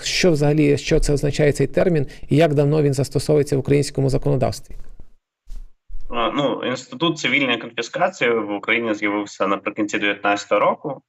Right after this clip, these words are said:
Speaker 2: е, був проголосований відповідний закон. Е, по суті своїй, це така спрощена процедура, е, стягнення в бюджет, е, необґрунтованих активів чиновників. Тобто,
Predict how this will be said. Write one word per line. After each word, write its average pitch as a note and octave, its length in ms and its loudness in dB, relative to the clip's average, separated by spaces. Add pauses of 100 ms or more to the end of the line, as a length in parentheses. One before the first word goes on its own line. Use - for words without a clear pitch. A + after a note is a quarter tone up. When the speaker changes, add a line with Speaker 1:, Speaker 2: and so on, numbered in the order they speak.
(120)
Speaker 2:
е, G#2 160 2
був F#2+ 260 -6
проголосований G2 680 0
відповідний F#2 420 -4
закон. F#2+ 460 -2 (460)
Е, G2 140 4
по G#2+ 160 0
суті F#3 460 -2
своїй, B2+ 480 -2
це B2+ 180 -2
така A2+ 340 0
спрощена G#2+ 640 -2
процедура, G#2 880 -2 (480)
е, F#2 240 0
стягнення G2+ 760 -2
в F#2+ 300 -4
бюджет, G#2 540 -4 (580)
е, F#2+ 440 -6
необґрунтованих A2 760 0
активів G#2 360 -2
чиновників. - 560 -4 (160)
Тобто, G#2+ 460 0